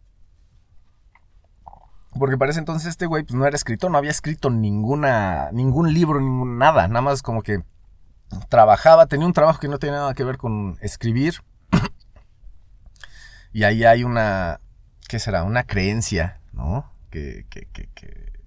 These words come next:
que podría ser limitante si me, si, si la, si la, si la empiezo a expresar de esa manera dentro de mi cabeza. Eh, porque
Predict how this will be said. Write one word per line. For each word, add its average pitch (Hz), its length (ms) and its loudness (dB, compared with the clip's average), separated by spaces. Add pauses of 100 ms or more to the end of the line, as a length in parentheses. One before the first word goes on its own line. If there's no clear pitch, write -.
(680)
que - 80 -12
podría 92 420 -2
ser 120 220 -2
limitante 113 800 -2 (720)
si - 180 -6
me, 92 240 -4
si, 92 220 -6
si - 160 -6
la, 82 240 -4
si 90 120 -10
la, 73 600 -8 (880)
si - 140 -6
la 95 80 -2
empiezo 92 280 -4
a 101 60 -2
expresar - 640 -4 (400)
de 98 80 -4
esa 104 160 -2
manera 95 460 -2
dentro 87 340 -6
de 85 60 -4
mi 87 100 -4
cabeza. 110 460 -4 (1000)
Eh, 101 320 -6 (760)
porque 113 720 -4